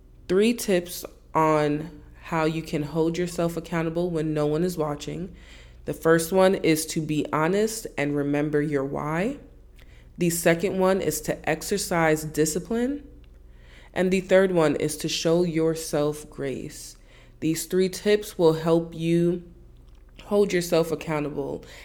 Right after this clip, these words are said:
And most of the times when you are in the process of achieving your goals and very close to it and you are consistent,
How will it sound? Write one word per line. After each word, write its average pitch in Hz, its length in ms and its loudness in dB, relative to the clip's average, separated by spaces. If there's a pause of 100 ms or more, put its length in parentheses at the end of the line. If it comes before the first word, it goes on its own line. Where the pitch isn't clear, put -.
(140)
And 160 340 4
most 175 380 0
of 208 100 0
the 190 80 2
times 165 480 -2
when 151 220 0
you 165 400 0
are 151 280 2
in 156 220 -2
the 160 80 -2
process 156 760 -6 (500)
of 151 320 2
achieving 160 420 -2
your 151 100 0
goals 151 480 2
and 147 140 -4
very 143 220 0
close 151 420 -4
to 160 140 -6
it 170 180 -2
and 147 160 -6
you 147 160 -2
are 143 120 0
consistent, 156 840 -8